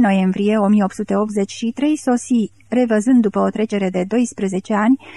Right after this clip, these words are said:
orașul celei mai frumoase tinereți, cu mintea întunecată și chinuită de năluci. Citat.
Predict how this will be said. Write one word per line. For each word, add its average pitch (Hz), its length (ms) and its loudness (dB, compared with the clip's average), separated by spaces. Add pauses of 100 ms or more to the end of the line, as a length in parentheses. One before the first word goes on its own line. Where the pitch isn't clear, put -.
(140)
orașul 294 480 0
celei 294 280 0
mai 220 180 2
frumoase 208 420 -2
tinereți, 214 640 -2 (240)
cu 277 120 0
mintea 294 300 4
întunecată 214 680 0
și 214 360 -4
chinuită 226 540 2
de 190 80 -2
năluci. 202 580 -2 (460)
Citat. - 560 -8